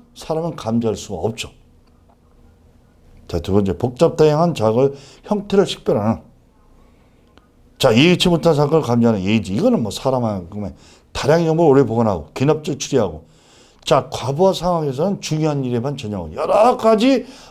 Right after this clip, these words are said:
어려운 일이 있었을 때는 가장 중요한 것만 전념하게 되죠. 기계는 그런 게 없죠. 똑같죠.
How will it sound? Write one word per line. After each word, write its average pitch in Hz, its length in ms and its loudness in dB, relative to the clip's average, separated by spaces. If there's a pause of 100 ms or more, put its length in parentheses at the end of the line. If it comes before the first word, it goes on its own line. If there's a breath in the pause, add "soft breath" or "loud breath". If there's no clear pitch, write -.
어려운 202 500 6
일이 240 160 4
있었을 185 400 2
때는 196 360 2 (280 loud breath)
가장 277 540 0
중요한 185 440 -2
것만 185 360 -4
전념하게 123 500 -8
되죠. 76 160 -20 (160)
기계는 190 340 -2
그런 120 180 -6
게 147 80 -4
없죠. - 240 -8
똑같죠. 98 600 -10